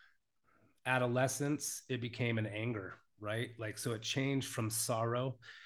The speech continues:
and a feel of aloneness to one of anger, frustration, and resentment, you know, and it's, and I don't wanna be that kind of person, but that's just kind of,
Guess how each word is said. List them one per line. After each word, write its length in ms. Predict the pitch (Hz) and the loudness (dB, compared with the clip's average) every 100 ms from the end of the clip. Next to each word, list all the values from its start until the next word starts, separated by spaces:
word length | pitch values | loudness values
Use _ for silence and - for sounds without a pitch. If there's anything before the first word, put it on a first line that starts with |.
| - - | -20 -2
and 260 | 117 107 104 | 0 0 -2
a 80 | 113 | -4
feel 540 | - - 123 123 117 | -6 0 2 2 2
of 220 | 110 107 107 - _ _ _ _ _ _ _ | 0 -2 -6 -16 _ _ _ _ _ _ _
aloneness 960 | - 110 113 117 127 131 147 - - - _ _ _ _ _ _ - | -2 2 4 4 4 4 4 0 -8 -14 _ _ _ _ _ _ -2
to 340 | 117 113 113 107 | 2 2 2 0
one 360 | 110 120 117 117 | 0 0 2 0
of 540 | 110 110 110 110 104 - - _ _ _ _ - | -2 -2 0 0 -2 -8 -18 _ _ _ _ -2
anger, 500 | 113 123 139 156 - _ - - | 0 2 0 0 -6 _ -20 -4
frustration, 800 | 123 113 - 127 127 - 147 170 - _ _ _ _ _ _ _ - | -2 -2 -2 0 0 0 0 -2 -6 _ _ _ _ _ _ _ -4
and 180 | 120 117 | 0 2
resentment, 720 | 110 113 131 120 98 95 - - _ _ _ _ _ _ _ _ | 2 2 0 0 -4 -6 -16 -20 _ _ _ _ _ _ _ _
you 160 | 110 113 | -6 -2
know, 180 | 113 135 | 2 4
and 100 | 135 | 4
it's, 300 | 120 - - | 2 -2 -6
and 140 | 139 139 | 2 6
I 100 | 139 | 8
don't 160 | 165 | 8
wanna 220 | 147 135 117 | 8 6 6
be 180 | 117 | 4
that 160 | 143 131 | 4 2
kind 160 | - 113 | 2 0
of 80 | |
person, 460 | - 107 107 120 131 - - - - - | 0 -4 -2 -2 -2 -4 -14 -18 -20 -4
but 100 | 123 | 8
that's 220 | 143 - | 8 8
just 320 | - 147 - | 6 6 6
kind 260 | - 151 | 6 8
of, 80 | 143 | 8